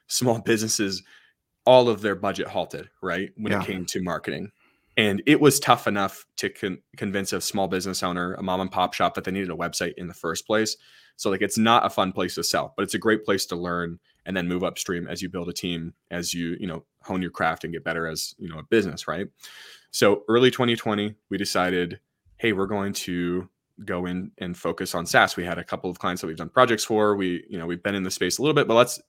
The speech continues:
Speaker 1: let's fully go into this. And, uh, it was that and a combination of just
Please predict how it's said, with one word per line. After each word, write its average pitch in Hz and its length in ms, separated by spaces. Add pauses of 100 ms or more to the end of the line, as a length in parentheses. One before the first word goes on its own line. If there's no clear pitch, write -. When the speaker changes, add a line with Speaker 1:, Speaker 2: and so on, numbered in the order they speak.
(140)
Speaker 1:
let's 110 160
fully 147 300
go 110 160
into 104 200
this. 76 220 (500)
And, 104 340
uh, 92 420 (460)
it 110 120
was 98 220
that 117 420 (320)
and 104 120
a 101 60
combination 110 920 (160)
of 92 540 (600)
just - 380